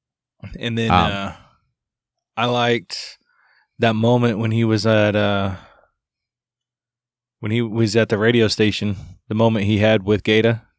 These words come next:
Speaker 1: It's like,
Speaker 2: Okay,
Speaker 1: ah,
Speaker 2: yeah,
Speaker 1: that's,
Speaker 2: yeah.
Speaker 1: that's, that's friendship right there. You know, they're, that's good. I liked
Speaker 2: Yeah.
Speaker 1: it.
Speaker 2: Uh, yeah, I mean, uh, so I think you had to watch, like, the last three episodes. So you saw the one where he goes to Justin Bieber's party.
Speaker 1: Yeah.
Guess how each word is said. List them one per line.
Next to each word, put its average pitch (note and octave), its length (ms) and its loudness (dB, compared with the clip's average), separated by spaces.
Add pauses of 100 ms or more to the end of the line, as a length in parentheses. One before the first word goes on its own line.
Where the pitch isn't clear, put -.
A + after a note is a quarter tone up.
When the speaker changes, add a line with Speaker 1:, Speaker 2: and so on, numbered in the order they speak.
(680)
Speaker 1:
It's - 80 -10
like, - 160 0
Speaker 2:
Okay, G#2+ 140 -2
Speaker 1:
ah, G#2+ 140 0
Speaker 2:
yeah, A2+ 160 0
Speaker 1:
that's, G2 360 0
Speaker 2:
yeah. B2+ 100 2
Speaker 1:
that's, - 300 -2 (1000)
that's A#2 260 -4
friendship F#2+ 440 -4
right F2 160 -4
there. F#2 160 -4
You F#2 120 -2
know, F#2+ 100 -2
they're, G2 300 -2
that's G2+ 240 -2
good. F2+ 320 -2 (240)
I G#2+ 80 -4
liked F#2 200 0
Speaker 2:
Yeah. F#2+ 80 0
Speaker 1:
it. - 60 -10 (840)
Speaker 2:
Uh, E3 200 0
yeah, E3+ 220 0
I G#2+ 80 0
mean, B2+ 200 2 (100)
uh, A#2+ 360 0 (180)
so A2+ 440 -2
I C#3 80 0
think F#3 220 0
you C#3+ 100 2
had C#3 140 0
to A2+ 60 2
watch, A2 220 -2
like, G#2+ 120 -6
the G2 80 -4
last F#2 320 -4
three G2 280 -2
episodes. F2+ 540 -4
So - 140 -4
you A2 120 2
saw A#2+ 200 2
the A#2 80 2
one A2 280 2
where G2+ 420 -2 (260)
he B2 100 -2
goes A#2 180 2
to A2+ 60 -2
Justin G#2+ 300 -4
Bieber's G#2+ 260 -6
party. G#2 520 -2 (680)
Speaker 1:
Yeah. A2 140 -8